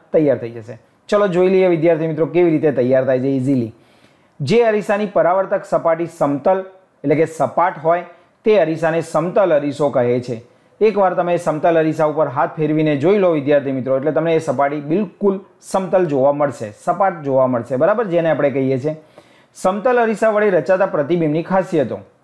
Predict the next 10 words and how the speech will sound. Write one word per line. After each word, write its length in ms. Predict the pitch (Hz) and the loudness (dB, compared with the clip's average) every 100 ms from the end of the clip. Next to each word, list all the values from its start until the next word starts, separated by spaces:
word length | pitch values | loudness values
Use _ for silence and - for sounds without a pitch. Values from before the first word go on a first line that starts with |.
| _ _ _ _ _ _ _ _ _ _ - | _ _ _ _ _ _ _ _ _ _ -2
તો 80 | 196 | 0
સમતલ 460 | 170 156 214 220 | 0 0 0 2
અરીસા 280 | 208 185 208 | 0 0 0
વડે 200 | 190 196 | 2 2
રચાતું 420 | 165 147 175 185 | 0 2 0 0
પ્રતિબિંબ 440 | 175 147 175 185 139 | 0 0 0 0 0
હંમેશા 460 | 143 165 175 202 170 147 | 0 0 0 -2 -2 -2
આભાસી 560 | 135 123 156 156 147 | -2 0 -2 0 -2
હોય 220 | 135 117 | 0 -2
છે. 220 | 113 117 | -4 -12